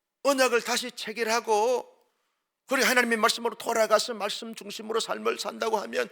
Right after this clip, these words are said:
그러면 소망이 있지, 소망이 있지. 어떻게 누가 이 일을 할 거냐?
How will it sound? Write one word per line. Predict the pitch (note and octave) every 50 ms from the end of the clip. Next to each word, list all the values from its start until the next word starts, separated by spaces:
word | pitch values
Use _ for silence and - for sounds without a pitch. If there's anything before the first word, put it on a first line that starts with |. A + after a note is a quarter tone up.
| - - - _ _ _ _ _ _ _ _ _ _ -
그러면 | - - E4+ G4+ F#4 F#4 F4+
소망이 | E4+ - - C#4+ D4 C#4 C#4+ C#4 D4
있지, | D4 C#4+ - - D4 A3 F3 _ _ _ _
소망이 | - - - - - G#3 G3 -
있지. | - - - - - - _ _ _ _ _ _ _ _ _ _ _ _ _ _ _ _ _ _ _ _ _ _ _ _ _ _ _ _ _ _ _ -
어떻게 | B2+ C#3 D3 - - - F#3 F#3 F3+ F3+ F#3+ F#3+ - _ _ _ _ _ -
누가 | F3+ G3 G3 G3+
이 | F#3 D#3
일을 | E3+ F#3 E3+ E3
할 | - D#3 D3+
거냐? | - D#3+ D#3+ F3 E3 D3+ E3 E3+ F#3 F3+ F3 F3 - -